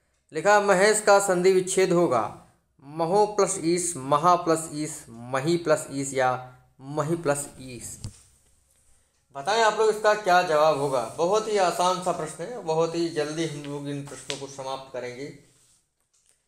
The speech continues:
बी वाला, महा प्लस ईस, महेश, उद्धरण का संधि विच्छेद होगा। बताएं,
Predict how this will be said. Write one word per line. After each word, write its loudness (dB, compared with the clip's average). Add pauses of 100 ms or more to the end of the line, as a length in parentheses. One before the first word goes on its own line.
(460)
बी -2
वाला, 2 (240)
महा 4
प्लस -2
ईस, -8 (380)
महेश, -6 (680)
उद्धरण 4
का 4 (1080)
संधि 0
विच्छेद 0
होगा। 0 (2500)
बताएं, -4